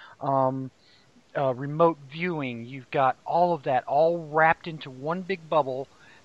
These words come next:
that most people put E S P on, uh, for that collection, and they're calling it scrying, which, so,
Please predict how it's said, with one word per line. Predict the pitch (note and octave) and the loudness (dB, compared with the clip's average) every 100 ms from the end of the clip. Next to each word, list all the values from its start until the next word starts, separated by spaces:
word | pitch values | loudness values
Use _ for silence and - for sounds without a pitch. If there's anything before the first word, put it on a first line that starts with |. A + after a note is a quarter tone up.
| - | -2
that | C#3 C3+ - _ _ - | 0 0 -2 _ _ -8
most | D3 E3 - | -4 -4 -6
people | F#3+ F3+ | -14 -14
put | - F#3 F3 | -8 -6 -6
E | F3 E3+ | -4 -2
S | E3 - | -2 -6
P | - G#3+ F3 D3 _ _ | -12 -10 -12 -14 _ _
on, | C3+ A#2+ G#2+ D3 - _ _ - - _ _ - - | -8 -6 -6 -10 -20 _ _ -20 -20 _ _ -10 0
uh, | C#3 C3+ - - | 2 2 -2 -10
for | F#3 E3 D3+ D#3+ B2 | -6 -2 -2 -4 -4
that | C3+ - | -4 -4
collection, | - D3 C#3 C3+ - - B2 - - _ - - - - - | -10 -6 2 2 2 -8 -10 -14 -20 _ -20 -20 -20 -20 -12
and | D3 C#3+ | -8 -2
they're | D3+ | -2
calling | - D#3 C#3 | -2 -4 -4
it | B2 | -8
scrying, | - D#3+ C3+ F#2+ - - - | -10 -8 -8 -8 -14 -20 -18
which, | B2 - - - | -16 -14 -14 -10
so, | B2 A2+ | -8 -8